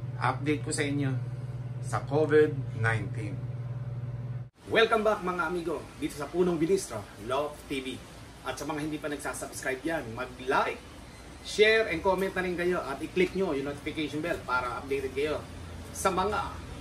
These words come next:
bago kong video. At yun nga, mga kalapatids at mga kababayan sa buong mundo, maraming salamat sa inyong panonood dito sa aking channel, sa Punong Ministro, Love T V. Hanggang sa muli at sa susunod na aking video.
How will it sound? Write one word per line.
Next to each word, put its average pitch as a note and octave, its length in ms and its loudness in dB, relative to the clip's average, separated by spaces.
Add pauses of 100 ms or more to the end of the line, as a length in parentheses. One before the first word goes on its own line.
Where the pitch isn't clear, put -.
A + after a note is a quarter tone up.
bago D#3 320 0
kong D3 320 0
video. C3+ 320 2 (3000)
At D3+ 160 6
yun F3 240 4
nga, E3+ 160 4
mga D3+ 240 2
kalapatids D3 560 0
at B2 160 -8
mga D3 320 2
kababayan C3+ 460 0
sa C3 100 -4
buong C3+ 320 2
mundo, C3 160 2
maraming C#3 320 0
salamat C3+ 400 2
sa - 80 -4
inyong C3 240 2
panonood C3+ 560 2 (480)
dito B3 160 2
sa F#3+ 240 4
aking D3+ 160 0
channel, A#2 400 0 (160)
sa - 160 -2
Punong F3 320 2
Ministro, D#3 480 0 (320)
Love D#3 320 4
T C#3+ 160 2
V. B2+ 80 0 (480)
Hanggang F#3+ 240 2
sa G3+ 160 2
muli A3+ 240 2 (320)
at D#3+ 80 -2
sa F#3+ 80 -2
susunod F#3+ 400 0
na E3 160 0
aking D3 240 2
video. A#2 240 0